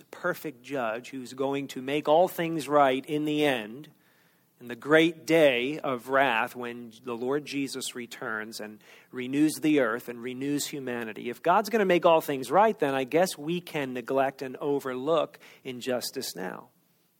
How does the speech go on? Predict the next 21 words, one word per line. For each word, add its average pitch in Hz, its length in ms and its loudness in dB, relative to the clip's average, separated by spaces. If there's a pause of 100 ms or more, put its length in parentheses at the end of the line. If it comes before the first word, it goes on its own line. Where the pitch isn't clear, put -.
(460)
If 151 180 2
God's 233 260 8
gonna 220 160 4
make 185 220 6
everything 180 560 4
okay 170 440 4
in 156 100 -2
the 143 180 0
end, 147 280 2
then 143 120 2
I 139 80 0
guess 165 240 0
we 160 100 -2
don't 151 180 2
really 135 220 2
have 127 220 2
to 143 80 0
worry 131 320 4
about 117 260 2
it 120 120 -6
now. 143 280 -2